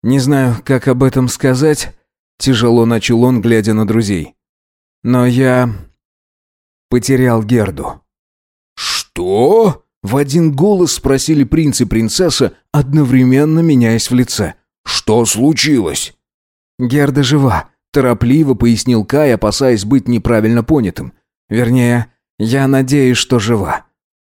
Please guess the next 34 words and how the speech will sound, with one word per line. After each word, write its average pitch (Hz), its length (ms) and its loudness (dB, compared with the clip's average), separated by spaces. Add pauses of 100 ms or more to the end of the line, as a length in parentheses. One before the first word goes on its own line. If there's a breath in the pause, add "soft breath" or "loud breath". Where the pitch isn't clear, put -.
Принц 202 340 2
и 165 40 -2
принцесса 151 540 0
переглянулись, 139 760 2
и 123 60 -2
Кристиан 165 540 0
настойчиво 143 640 0
попросил: 127 680 -2 (380)
«Расскажи-ка 110 1000 0
все - 280 -2
толком, 76 580 -6 (200)
по 101 140 -2
порядку». - 720 -2 (580)
Тяжело 127 400 2
вздохнув, 117 720 -4 (260)
Кай 143 260 0
начал 113 360 -2
рассказ. - 540 -6 (300)
Он 117 180 0
вспомнил 147 600 -2
все, 143 340 0
что - 160 -2
приключилось 107 680 -2
с - 20 -8
ним 135 260 -2
после 104 300 -4
того, 107 240 0
как 98 220 -8
Кристиан 110 560 -4
и 98 40 -4
Катрина 120 560 -2
отправились 104 560 -2
в - 60 -18
Фальканию. 87 640 -6